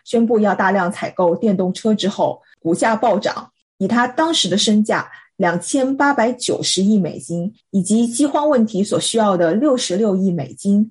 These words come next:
这两个数字一起换算出来的。其次呢，粮食署的官员提到了马斯克，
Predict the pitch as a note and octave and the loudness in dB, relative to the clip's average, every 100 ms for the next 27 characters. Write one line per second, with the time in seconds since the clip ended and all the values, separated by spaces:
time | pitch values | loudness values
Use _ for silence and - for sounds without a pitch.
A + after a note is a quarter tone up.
0 | - - E4+ G3+ C3+ E3+ F3 E3 E3 - | -4 -2 0 2 0 -4 -4 -4 -4 -2
1 | A#3 G#3+ - D3 F#3+ F3 F3 D#3+ - E3 | 0 0 -4 -2 0 0 0 -2 0 0
2 | - G3+ - - _ - - - - A3+ | 0 -2 -4 -8 _ -20 -20 -8 -4 -2
3 | - D#4+ A#3 A3 - - _ F#3+ G#3 D#4+ | 0 2 2 0 -6 -20 _ -2 0 2
4 | D#4 F#3 C#3+ E3 A#3+ B3+ G3+ E3+ - - | 0 0 0 2 2 2 2 0 -4 -4
5 | G#3 A3 G3+ D3+ C#3 - - - - A3 | 0 2 2 0 -4 -10 -12 -10 -4 -4